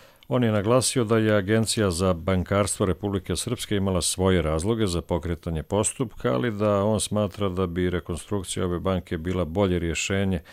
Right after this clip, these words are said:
jer bi se na taj način u narednih nekoliko godina mogli obezbijediti depoziti.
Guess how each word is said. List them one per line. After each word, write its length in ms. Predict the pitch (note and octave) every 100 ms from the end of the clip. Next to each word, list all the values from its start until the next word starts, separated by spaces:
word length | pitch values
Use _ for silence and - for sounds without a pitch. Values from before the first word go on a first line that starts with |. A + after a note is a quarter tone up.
| - - - - -
jer 160 | A#2+
bi 120 | A2 G#2
se 200 | - F#2
na 100 | E2
taj 220 | G#2 G2
način 400 | G2 G2 - G2+
u 80 | E2+
narednih 440 | E2+ F2+ E2 -
nekoliko 440 | F2+ - E2+ -
godina 340 | D#2+ F#2 F2 D#2+
mogli 360 | D#2+ F#2 F#2+
obezbijediti 760 | F#2+ F2+ E2 F#2 F#2 F2 - F#2+
depoziti. 760 | D#2+ D2+ - D2 C#2 - -